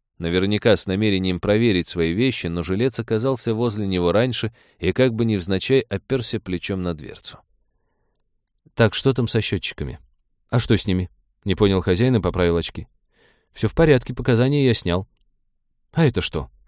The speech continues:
Он шагнул к креслу, задвинутому к кладовке. «Оно ж спинкой с обоями соприкасается. Вы же видите границу. Оно не влезает и царапает их».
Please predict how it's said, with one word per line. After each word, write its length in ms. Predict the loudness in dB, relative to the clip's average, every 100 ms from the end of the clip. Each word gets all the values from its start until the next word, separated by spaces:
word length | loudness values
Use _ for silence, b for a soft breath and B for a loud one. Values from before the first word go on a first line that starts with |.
| _ _
Он 140 | -2 0
шагнул 340 | 2 2 0
к 60 | 2
креслу, 340 | 0 0 0
задвинутому 640 | -2 0 0 0 -2 -4 -4
к 60 |
кладовке. 560 | 0 0 2 0 -4 -20 _ _ _ _ _ _ _
«Оно 240 | 2 4
ж 120 | 4 0 b b
спинкой 480 | -8 0 2 2 2
с 100 | 2
обоями 360 | 4 6 6 6
соприкасается. 760 | 2 -2 0 2 2 0 -4 -10 -6
Вы 80 | 0
же 100 | 2
видите 340 | 0 -2 -4
границу. 560 | 0 2 4 2 -2 -10 _ _ _
Оно 240 | 2 4 4
не 280 | 4 2
влезает 460 | 4 6 6 4 4
и 20 |
царапает 560 | 2 4 4 4 2 0
их». 300 | -2 -2 -4